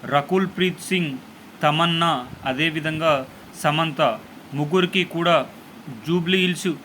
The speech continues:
ఉప ఎన్నికలు జరుగుతున్నాయి కావున అక్కడ ఓటు హక్కు ఉందని సోషల్ మీడియాలో అలా వాళ్ళ ఓటు హక్కు, ఓటర్ ఐ డీ అనేది ప్రచారం కావడం జరుగుతుంది. దీన్ని దృష్టిలో పెట్టుకొని రిటర్నింగ్ అధికారికి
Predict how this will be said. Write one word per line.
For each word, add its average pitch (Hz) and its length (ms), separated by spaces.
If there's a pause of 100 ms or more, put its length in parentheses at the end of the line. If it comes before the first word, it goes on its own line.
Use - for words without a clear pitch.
(280)
ఉప 156 80 (140)
ఎన్నికలు 175 400
జరుగుతున్నాయి 151 560
కావున 143 260 (460)
అక్కడ 160 220 (280)
ఓటు 170 200 (100)
హక్కు 180 280 (220)
ఉందని 165 340 (440)
సోషల్ 175 360
మీడియాలో 170 420 (360)
అలా 151 140 (200)
వాళ్ళ 151 180 (220)
ఓటు 151 220
హక్కు, 165 240 (160)
ఓటర్ 156 240
ఐ 156 100
డీ 151 120
అనేది 147 300
ప్రచారం 143 460 (460)
కావడం 139 360
జరుగుతుంది. 131 480 (380)
దీన్ని 165 280
దృష్టిలో 151 320
పెట్టుకొని 175 400 (160)
రిటర్నింగ్ 170 520
అధికారికి 160 500